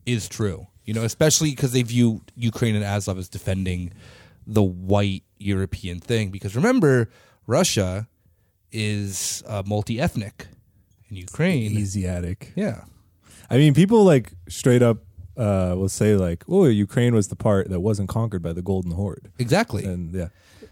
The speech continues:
Speaker 1: So, uh, they, they fully, like, invest in that. The imagery that then that also Ukraine uses to, like, is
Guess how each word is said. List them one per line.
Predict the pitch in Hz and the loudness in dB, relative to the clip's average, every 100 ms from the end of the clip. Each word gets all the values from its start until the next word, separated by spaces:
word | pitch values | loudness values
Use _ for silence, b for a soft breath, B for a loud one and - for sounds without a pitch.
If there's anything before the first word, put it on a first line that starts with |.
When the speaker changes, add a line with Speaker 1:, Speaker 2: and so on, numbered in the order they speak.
| b | b
Speaker 1:
So, | - 139 127 117 - | 2 4 4 2 0
uh, | 127 | 2
they, | 117 147 165 160 | 4 4 4 4
they | 139 175 | 4 2
fully, | - 180 160 143 113 | 4 4 6 4 2
like, | 117 110 - - _ _ _ | 2 0 -2 -14 _ _ _
invest | 139 127 117 110 - | 0 2 2 0 -2
in | 107 104 | -2 0
that. | 101 101 - | 0 0 -4
The | 110 110 | -4 -2
imagery | 120 127 120 | 2 2 2
that | 117 110 | 0 0
then | 113 | 0
that | 110 | 0
also | 107 107 - | 0 -2 -4
Ukraine | 107 104 - 113 101 98 | -8 -10 -8 -6 -6 -6
uses | 113 131 113 117 - | -4 -2 -2 -6 -4
to, | 120 113 107 | -2 0 0
like, | 98 98 92 - | -2 -2 -4 -8
is | 101 98 95 - - | -6 -4 -4 -6 -10